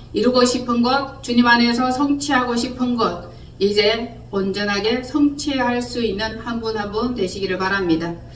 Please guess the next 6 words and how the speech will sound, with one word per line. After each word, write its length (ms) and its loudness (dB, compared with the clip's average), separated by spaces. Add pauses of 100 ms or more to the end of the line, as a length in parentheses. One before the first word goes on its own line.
(180)
다시 240 -4
한번 400 4
말씀드릴 580 4
것은 560 -2 (320)
해가 560 12
바뀌었다고 840 0